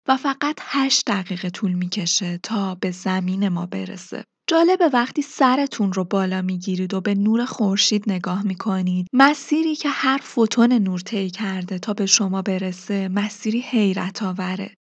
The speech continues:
که شروع این راه از اعماق خورشید بوده. و حالا ما می‌خوایم این سفر یک میلیون سالهٔ نور رو با هم بررسی کنیم.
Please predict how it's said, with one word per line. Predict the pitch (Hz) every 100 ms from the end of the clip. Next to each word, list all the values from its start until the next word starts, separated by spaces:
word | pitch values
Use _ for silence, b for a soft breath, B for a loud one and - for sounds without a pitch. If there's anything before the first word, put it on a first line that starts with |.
| -
که | 294
شروع | - - 285 285 -
این | 247 214 190 180
راه | 185 180 180
از | 214 214 202 -
اعماق | 214 208 208 226
خورشید | 254 - 196 180 - 185 180
بوده. | 196 190 - - _ 311
و | 311
حالا | 311 311 330
ما | 349
می‌خوایم | 349 339 - 226 208 208 -
این | 339 -
سفر | - 254 247 254 262
یک | 285 262 226 220 233
میلیون | 220 202 202 202
سالهٔ | - 254 208 214 240
نور | 226 214
رو | 202 196
با | 190
هم | 180 202 220
بررسی | 196 185 180 180 - 185
کنیم. | 220 196 208